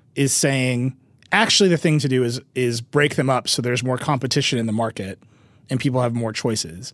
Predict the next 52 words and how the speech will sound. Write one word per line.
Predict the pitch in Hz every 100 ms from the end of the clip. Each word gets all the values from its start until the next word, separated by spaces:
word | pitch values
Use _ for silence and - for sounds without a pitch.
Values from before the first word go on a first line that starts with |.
| _ _ -
And | 156
that, | 175 214 - -
to | -
me, | 165 151
feels | 147 139
like | 131
a | 117
total | 110 - 170 160 127 117 107 _ -
inversion | 143 135 135 139 131 117 107
of | 110 113
what | 131
you | 127
would | 120
expect | 117 - 113 -
these | 104
policies | - 104 87 - - -
to | -
be. | - _ _ _ _ -
And | 139
I, | 139 - -
I, | 139 -
it's, | 156 - - -
I'm | 156 151 143
watching | 143 151 - 156 143
sort | - 143
of | 139 123
the | 127
tech | - 151 -
policy | 147 143 131 - 131 123 131 - - -
people | 165 151 143 139
in | 127 123 120
D | 120 123
C, | 127 - 190 175 160 143 143 - -
like, | 131
literally | 165 190 180 165
last | 143 135 -
week, | 139
they | 127
were | 123 160
just | - -
all | 160 190
in |
a | 160
Twitter | - 151
fight | 147 147
with | 135 139
each | 131
other. | 135 131
It |
was | 113
very | 120 135 131
entertaining. | 127 127 123 120 123